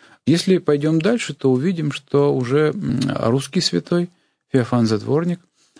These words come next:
э, в конце прошлого века говорил на тему крещения, э, несколько иначе.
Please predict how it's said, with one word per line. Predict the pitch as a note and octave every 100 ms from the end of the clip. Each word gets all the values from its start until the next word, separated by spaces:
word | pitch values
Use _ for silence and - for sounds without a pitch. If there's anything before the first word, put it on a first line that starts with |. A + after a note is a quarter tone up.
| _
э, | A#2 A2+
в | -
конце | - A#2 - B2
прошлого | - B2 - B2
века | B2 E3 -
говорил | A#2 A2 A2+ C#3 E3+ E3 _ _ _ _ _
на | B2 A#2
тему | A2+ C3+ B2+
крещения, | A#2+ A2+ - D3 D#3+ D3 C3+
э, | - - A2+
несколько | A#2+ - C3 - D3
иначе. | A#2+ - -